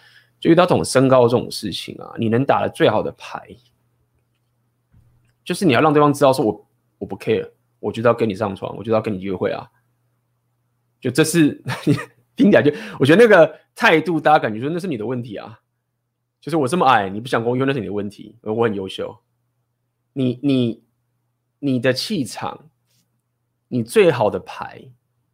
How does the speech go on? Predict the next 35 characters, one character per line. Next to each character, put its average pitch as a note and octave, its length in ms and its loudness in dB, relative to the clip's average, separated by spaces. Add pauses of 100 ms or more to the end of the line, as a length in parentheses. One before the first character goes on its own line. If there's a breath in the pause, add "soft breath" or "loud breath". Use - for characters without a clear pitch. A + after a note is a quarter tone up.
(160)
就 - 100 -10
是 F#3+ 120 -8
这 F#3+ 140 0
样 D#3 140 4
了。 D#2+ 240 -10 (280)
你 B2+ 120 -6
谦 G3 380 -2
虚 F#3 320 -2
啊， F3+ 420 6
或 F3+ 220 0
者 D#3+ 40 -4
是 F3 100 -6
你 C3+ 100 -4
在 D3+ 140 2
那 E3 60 2
边 E3 100 -2
跟 D#3+ 100 0
他 D#3+ 160 2
讲 A#2 260 -6
说 C#3+ 400 -2 (360 soft breath)
我 C#3 120 -4
有 - 160 -4 (120)
怎 A#2+ 120 -8
么 G#2 120 -4
样 C3 320 2
啊， B2 120 2
然 A#2 140 2
后 B2+ 100 4
去 D3 280 -6
越 E3+ 160 2
聊 A#2 240 0
这 C3 60 -6
个 C3 100 -2
东 A#2+ 240 -4
西， A2+ 360 -10